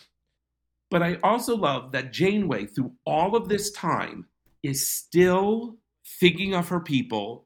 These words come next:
thinking of the people that she lost, and then kind of also going, "You know what? I could have done things better."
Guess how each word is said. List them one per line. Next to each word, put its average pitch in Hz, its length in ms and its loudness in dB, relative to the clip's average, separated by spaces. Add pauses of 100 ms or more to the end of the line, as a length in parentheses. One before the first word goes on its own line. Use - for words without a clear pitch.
(100)
thinking 131 280 -4
of 113 120 -6
the 113 80 -6
people 151 420 -2
that 131 180 -2
she - 220 -6
lost, - 680 -6 (320)
and 131 180 -2
then 143 180 2
kind 151 240 -2
of 139 160 -4
also 143 360 -2
going, 127 600 0 (400)
"You 127 140 -4
know 127 160 -4
what? 135 460 -2 (180)
I 123 80 -8
could 131 200 -4
have 120 100 -6
done 120 240 -4
things 110 300 -2
better." 90 400 -4